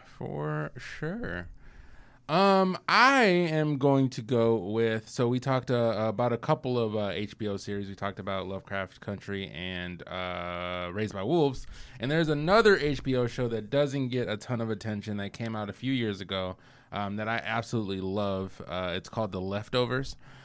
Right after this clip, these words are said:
Um, it's based on a book series, and it is a fantastic series. It's a sci-fi, uh, series. It's like a post-apocalyptic, um, uh, story,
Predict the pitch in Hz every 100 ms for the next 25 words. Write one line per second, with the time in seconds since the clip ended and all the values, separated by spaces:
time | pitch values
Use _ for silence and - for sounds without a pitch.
0 | - - 101 101 95 92 87 - 110 -
1 | 95 110 113 117 107 - 104 107 92 95
2 | 120 131 - 123 117 120 120 120 - 98
3 | 98 98 92 95 95 92 90 - - 135
4 | 160 143 127 117 - 113 - 101 95 95
5 | 92 101 107 104 95 95 - 127 123 123
6 | 120 113 110 110 107 101 95 95 95 92
7 | 90 - 101 98 92 92 98 92 - 117
8 | 107 113 110 104 98 98 85 98 98 -
9 | 90 87 87 85 - - - - - -
10 | - - - - - - 95 92 - 156
11 | 147 135 127